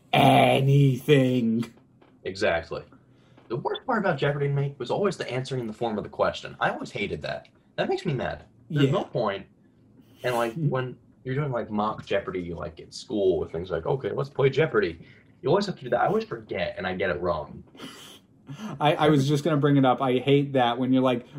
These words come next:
Speaker 1: playing the class Jeopardy, you answer it correctly, and uh, who's ever running is like, "Ah, you didn't answer in the form of a question.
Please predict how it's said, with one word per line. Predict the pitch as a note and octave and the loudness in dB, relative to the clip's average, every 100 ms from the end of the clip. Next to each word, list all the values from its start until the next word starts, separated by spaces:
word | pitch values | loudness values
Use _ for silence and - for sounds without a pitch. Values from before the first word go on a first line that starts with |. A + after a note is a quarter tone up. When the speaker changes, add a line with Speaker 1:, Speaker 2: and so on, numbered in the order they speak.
| C#3 | -2
Speaker 1:
playing | D#3+ D3 C#3+ | 2 4 4
the | |
class | C#3 C#3+ C#3 - | 4 4 2 0
Jeopardy, | - C#3 C#3 D3 C#3+ C#3+ D3 | 2 2 4 4 2 0 4
you | E3+ F3 | 6 8
answer | D#3 D3 D#3+ D#3 | 6 4 4 2
it | D3+ | 4
correctly, | D3 C#3+ C#3 D#3 D3+ C#3 - | 4 6 4 2 2 0 -4
and | D3 C3+ B2+ - _ - | 0 2 2 -4 _ -6
uh, | C3+ B2+ C3 - | 2 2 2 0
who's | C#3 C3 | 2 4
ever | C3 C3 | 4 4
running | B2+ B2+ B2+ | 4 4 2
is | B2 | 2
like, | C#3 B2+ - - | 0 0 -10 0
"Ah, | F3+ F3+ E3 D#3 | 4 6 6 2
you | D3+ F#3 | 2 2
didn't | A3+ A#3+ | 4 2
answer | A3 A3+ - G#3 | 2 0 0 0
in | F#3 | 0
the | |
form | D3+ F3+ F3+ F3 | -4 -2 -2 -2
of | D3 | -2
a | C#3 | -4
question. | - C3+ C3 C#3 - - C3 A2+ A2 G#2+ | -4 -2 -2 -2 -8 -6 -6 -4 -6 -8